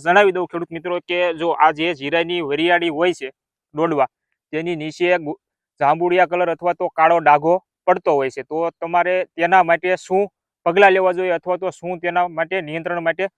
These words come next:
દવાનો છંટકાવ કરવો જોઈએ તેના વિશે હું તમને માહિતી પહેલા આપું. તો જો કોઈને એ રીતના પિયત આપતા હોય અને ડોડવાની અવસ્થાએ આવી ગયું હોય તો તમારે તેના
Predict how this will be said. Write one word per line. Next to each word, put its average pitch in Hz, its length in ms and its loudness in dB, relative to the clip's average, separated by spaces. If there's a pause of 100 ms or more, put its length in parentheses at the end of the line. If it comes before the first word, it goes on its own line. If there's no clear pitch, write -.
(260)
દવાનો 180 340 2
છંટકાવ 190 360 2
કરવો 160 200 -6
જોઈએ 170 220 -8
તેના 170 260 0
વિશે 160 160 -8
હું 165 160 -10
તમને 160 240 -10
માહિતી 151 380 -4
પહેલા 160 200 2 (320)
આપું. 135 220 -2 (460)
તો 170 60 -6 (200)
જો 202 160 -2
કોઈને 202 220 -2 (180)
એ 185 80 4
રીતના 190 360 -4
પિયત 185 260 -2
આપતા 175 380 4
હોય 131 180 -2
અને 160 180 -8
ડોડવાની 180 520 -2
અવસ્થાએ 180 380 -2
આવી 190 220 2
ગયું 180 100 0
હોય 175 140 -6
તો 180 140 -4
તમારે 180 300 2 (1400)
તેના 185 220 6